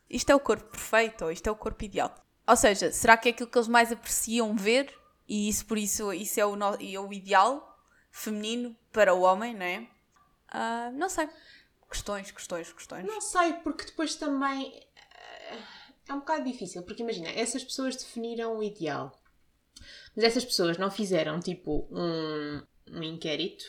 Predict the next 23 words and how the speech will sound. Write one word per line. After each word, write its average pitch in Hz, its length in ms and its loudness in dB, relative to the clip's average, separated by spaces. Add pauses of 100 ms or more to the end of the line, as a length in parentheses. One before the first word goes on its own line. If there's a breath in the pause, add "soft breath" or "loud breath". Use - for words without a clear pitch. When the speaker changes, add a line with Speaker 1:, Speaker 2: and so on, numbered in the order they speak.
(120)
Speaker 2:
primeiro 156 580 -6 (120)
para 185 140 0
ver 196 200 2
se 214 140 -4
isso 214 140 -4
era 220 80 2
o 220 40 2
ideal 220 280 2
para 233 140 -6
toda 226 240 -4
a - 20 -6
gente. 220 420 -8 (920 soft breath)
E, 202 60 -10
portanto, 160 520 -6
agora, 185 440 2
se 180 100 -4
tu 185 80 -10
fores 220 180 -4
fazer 202 180 2
esse 190 180 -4
inquérito, 196 440 -2
já 233 180 4
não, 240 320 -2